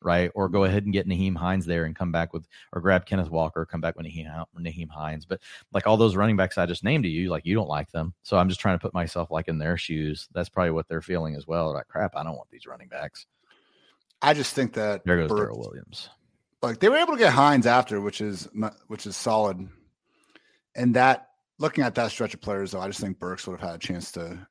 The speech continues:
Speaker 2: come back to him. It is what it is. Not every pick, you know, is perfect. We've certainly had our fair share of, uh,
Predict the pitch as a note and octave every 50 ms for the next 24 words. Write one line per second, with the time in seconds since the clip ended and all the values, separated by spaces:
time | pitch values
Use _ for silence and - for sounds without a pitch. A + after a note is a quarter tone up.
0 | _ - - E2 E2 - E2 E2+ - - - F2+ E2 - - - - - _ _
1 | - - G#3 F#3+ C#3 D#3 D#3 D3+ C#3+ C#3 C#3 C3+ - - - - - - - -
2 | - C#3 C3+ C3+ C3 B2+ A#2 B2 A#2 - B2 A2+ - - - - - G#2 G#2 G2+
3 | F#2+ G2 G2 - - - G#2 G2+ - G#2+ G2 - G#2+ G2 - - G2+ G2+ G2 G#2
4 | F#2+ G#2 F#2+ F#2 F#2 F#2 F#2+ F#2+ - - - F#2+ F#2 F#2 - - - G2+ F#2 F2+
5 | F2+ F2 - - - - - - _ _ - F#2+ F#2+ E2+ E2 G2 F#2+ F2+ F2 F2
6 | F2 F2+